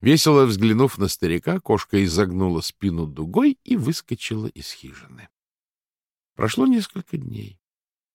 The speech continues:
Отшельник продолжал молиться, и все было по-прежнему, только вместо маленькой мыши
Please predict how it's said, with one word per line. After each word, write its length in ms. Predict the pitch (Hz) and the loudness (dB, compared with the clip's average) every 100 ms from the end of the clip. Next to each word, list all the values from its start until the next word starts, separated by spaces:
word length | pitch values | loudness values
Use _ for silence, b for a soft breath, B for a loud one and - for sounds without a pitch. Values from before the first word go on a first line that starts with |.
| _ _ - | _ _ -12
Отшельник 600 | 90 - 127 113 98 - | -8 2 2 4 -2 -4
продолжал 580 | 90 90 92 76 92 80 | -4 0 0 0 -2 -2
молиться, 680 | 76 67 71 - - 110 - _ _ _ _ _ | -6 -6 -6 -6 -6 -8 -10 _ _ _ _ _
и 200 | - 104 - | -2 -2 -2
все 240 | - 202 | 0 2
было 320 | 160 170 160 | 4 4 2
по-прежнему, 760 | 151 151 - 160 147 92 82 73 | 0 -6 -4 -2 0 -4 -10 -8
только 300 | 98 98 - | -6 -4 -2
вместо 380 | 90 104 - 104 | -2 -2 -4 -4
маленькой 560 | 107 104 98 90 98 | -2 0 -2 -2 -4
мыши 500 | 104 180 196 - 80 | -2 -4 -4 -8 -10